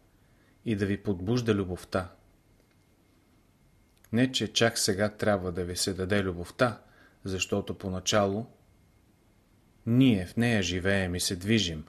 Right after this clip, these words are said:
но сме приспали за дълго време съзнанието си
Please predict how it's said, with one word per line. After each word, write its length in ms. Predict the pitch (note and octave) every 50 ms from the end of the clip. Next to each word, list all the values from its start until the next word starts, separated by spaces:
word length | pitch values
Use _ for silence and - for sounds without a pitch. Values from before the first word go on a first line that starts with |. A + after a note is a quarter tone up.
| - - - - _ -
но 160 | G2 G2 G2
сме 460 | - - G#2+ G2 F#2 F2+ F2+ F2 - - _ _ _ _ _ _ _ _ _ _ -
приспали 580 | G#2+ G2 F#2 - - - A#2+ B2 B2 A#2+ A#2+
за 160 | A2 G2+ F#2+ F2
дълго 400 | F2 - B2 C3 C3 B2+ B2+ A#2
време 300 | A2+ A2+ A2+ G#2+ A2 G#2+
съзнанието 720 | - - G#2+ G2 G#2 G#2 G#2 G2+ G2+ G2+ G2 - - G2+
си 280 | - - - G2+ G#2